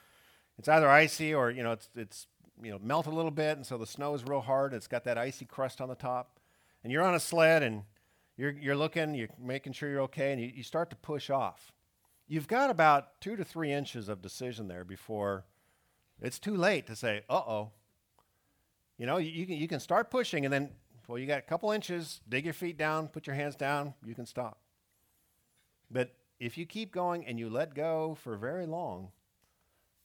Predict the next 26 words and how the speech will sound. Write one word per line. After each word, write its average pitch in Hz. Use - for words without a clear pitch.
well, 101
you're, 107
you're 104
on 104
for 104
the 104
ride. 165
You 113
know, 113
halfway 170
down 170
the 151
hill, 170
it's -
too 170
late 175
to 123
say, 123
"You 113
know, 135
this 151
is 87
a 80
really 117
bad 95
decision." 82